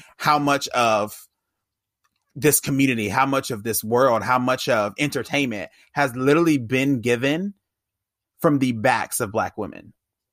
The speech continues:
And that's all that that performance showed me.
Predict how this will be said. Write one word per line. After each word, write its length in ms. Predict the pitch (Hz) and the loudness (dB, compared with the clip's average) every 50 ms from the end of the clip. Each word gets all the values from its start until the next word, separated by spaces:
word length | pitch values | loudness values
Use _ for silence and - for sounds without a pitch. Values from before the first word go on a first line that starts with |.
| _ _ _ _ _ _ _ _ _ _ _ _ _ _ _ _ _ _ - | _ _ _ _ _ _ _ _ _ _ _ _ _ _ _ _ _ _ -4
And 140 | 131 135 | -2 0
that's 180 | 139 135 131 - - - | 0 0 0 -2 -2 2
all 200 | 139 135 131 131 | 4 4 4 4
that 80 | 120 | 2
that 140 | 117 107 104 | -2 -4 -6
performance 380 | 117 107 - 113 101 80 76 - | -6 -6 -6 -6 -8 -8 -10 -8
showed 220 | - 101 76 - | -8 -8 -8 -10
me. 220 | 76 69 62 - | -14 -18 -20 -20